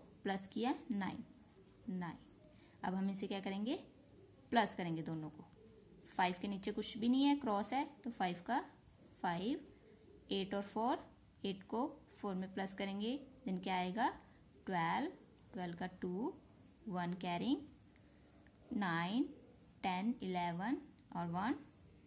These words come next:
ट्वेल्व। नाइन और टू कितना होता है? इलेवन और वन ट्वेल्व। यहाँ पे क्या आ गया? ट्वेल्व, ट्वेंटी फ़ाइव। अब हम करेंगे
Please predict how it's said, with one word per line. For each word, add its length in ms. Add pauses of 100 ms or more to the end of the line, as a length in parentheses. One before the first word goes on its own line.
(460)
ट्वेल्व। 260 (1800)
नाइन 300
और 60
टू 200
कितना 260
होता 200
है? 140 (220)
इलेवन 420 (100)
और 100
वन 240 (460)
ट्वेल्व। 1040
यहाँ 100
पे 100
क्या 140
आ 20
गया? 160 (160)
ट्वेल्व, 340 (120)
ट्वेंटी 420 (240)
फ़ाइव। 300 (800)
अब 80
हम 140
करेंगे 360